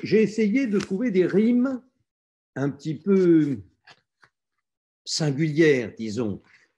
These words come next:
euh, un petit peu singulières, c'est-à-dire qui provoquent quelque chose à l'oreille. Le hoc, qu'il soit du toc, T O C, ou qu'il soit une cloque, féminin-, rime féminine,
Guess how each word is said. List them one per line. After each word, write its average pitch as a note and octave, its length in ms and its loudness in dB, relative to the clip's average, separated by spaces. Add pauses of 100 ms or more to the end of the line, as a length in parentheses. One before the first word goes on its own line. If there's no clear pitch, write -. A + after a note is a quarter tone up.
(180)
euh, G2 240 -8
un G2 40 -12
petit B2 240 -10
peu D3+ 120 -4
singulières, B2 720 -6
c'est-à-dire A2 440 -8
qui - 120 -16
provoquent D3 520 -2
quelque B2 260 -6
chose D3+ 260 -6
à C3+ 80 -2
l'oreille. G#2 640 -6
Le C3 460 0
hoc, - 400 -2 (380)
qu'il A2+ 180 -12
soit C3 680 -4 (640)
du A2 240 -8
toc, - 380 -4 (360)
T C3 100 -2
O C3+ 120 -2
C, B3+ 480 -6
ou C3 140 -2
qu'il C#3 240 -6
soit E3 240 -2
une A#2+ 240 -4
cloque, - 540 -2 (680)
féminin-, C3+ 500 -4 (140)
rime B2 240 -4
féminine, G3 680 -4